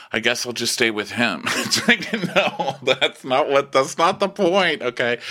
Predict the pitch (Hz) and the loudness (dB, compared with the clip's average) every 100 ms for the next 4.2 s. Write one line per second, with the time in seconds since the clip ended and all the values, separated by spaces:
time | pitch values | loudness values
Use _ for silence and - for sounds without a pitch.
0 | - - 123 127 123 104 92 87 131 135 | -10 -2 2 4 4 4 4 4 2 2
1 | 101 98 95 92 - 92 87 - 92 90 | 2 2 0 -4 0 2 2 2 0 0
2 | 87 92 85 247 - - - - 135 113 | -2 -4 -4 -4 -4 0 2 2 -2 -12
3 | - - 147 127 117 - 113 139 - - | -4 2 6 6 2 2 2 0 -4 -2
4 | - | -2